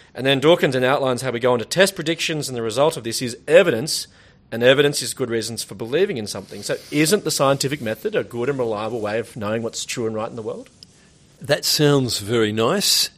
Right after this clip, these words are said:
Speaker 2: And in some s-, in some areas of science, that works better than others.
Speaker 1: Mm-hmm.
Speaker 2: But there's a lot more that most people would think was true and right in the world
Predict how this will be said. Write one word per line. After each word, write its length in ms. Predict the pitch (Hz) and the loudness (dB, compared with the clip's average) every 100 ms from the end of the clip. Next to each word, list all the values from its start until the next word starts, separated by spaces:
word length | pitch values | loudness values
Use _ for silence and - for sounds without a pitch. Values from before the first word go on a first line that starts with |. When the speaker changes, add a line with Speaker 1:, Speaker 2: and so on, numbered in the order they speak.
| - | -6
Speaker 2:
And 220 | 131 120 120 | -2 0 0
in 160 | 120 | 0
some 440 | - - 127 123 117 | 2 4 2 0 -2
s-, 200 | - - | -4 -6
in 240 | - 117 110 | -8 -8 -4
some 340 | - 127 110 110 | -2 -2 -4 -4
areas 520 | 117 120 123 104 - | -2 2 2 2 -2
of 100 | 101 | -2
science, 480 | - 110 107 123 - | -2 0 0 -2 -2
that 160 | 107 110 | -4 -2
works 300 | 107 98 107 | -2 -4 -6
better 280 | 107 104 95 | -4 -4 -4
than 220 | 104 95 | -8 -10
others. 520 | 104 92 92 - - - - | -8 -8 -8 -4 -6 -6 -14
Speaker 1:
Mm-hmm. 240 | 107 107 | -14 -12
Speaker 2:
But 140 | 156 113 | -8 -2
there's 200 | 131 110 | 0 2
a 60 | 117 | 2
lot 340 | 110 147 - | 2 -2 -2
more 540 | 131 117 117 98 98 - | -2 2 4 2 0 -4
that 160 | 110 120 | -8 -2
most 360 | 120 123 - | 0 0 0
people 260 | - 110 104 | -4 -4 -4
would 160 | 98 - | -6 -6
think 280 | 117 104 | -8 -6
was 160 | 107 95 | -8 -10
true 400 | - - 123 110 | -8 -4 0 0
and 140 | 92 | -2
right 300 | 95 107 123 | -4 -4 -4
in 100 | 117 | -8
the 80 | 104 | -10
world 440 | 98 98 101 117 | -10 -10 -10 -14